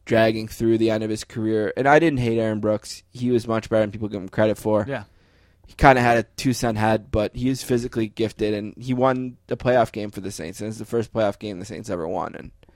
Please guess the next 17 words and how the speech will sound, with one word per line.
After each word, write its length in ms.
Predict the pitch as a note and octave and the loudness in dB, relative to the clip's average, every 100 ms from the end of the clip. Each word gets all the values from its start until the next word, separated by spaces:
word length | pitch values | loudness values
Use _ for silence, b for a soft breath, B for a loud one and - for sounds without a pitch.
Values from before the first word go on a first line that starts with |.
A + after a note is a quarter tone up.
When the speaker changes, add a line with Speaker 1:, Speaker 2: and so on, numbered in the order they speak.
| b b b b - | b b b b 4
Speaker 1:
we 100 | B2 | 6
were 80 | |
contenders 520 | B2 C3 C3+ C3 B2+ G#2+ | 6 2 2 4 2 0
for 140 | A#2 | -4
a 60 | A2 | -2
few 140 | A#2 | 0
years 280 | A2+ G#2 G#2 | 0 0 0
after 380 | G2+ A2 - E2+ | 0 0 -2 -6
with 260 | F#2 - | -6 -6
Brees, 360 | G2 G2 G2 - - | -6 -4 -8 -12 0
or 140 | A#2+ | 2
with 240 | A#2+ A2+ - | 4 2 0
Brooks 260 | A#2+ G2 | 0 0
before 300 | - - A2 | -10 -4 -4
Brees 260 | F#2+ D2+ - | -4 -10 -10
came, 320 | G2 F#2+ B1+ | -10 -10 -10
but 240 | - D#2 | -6 -6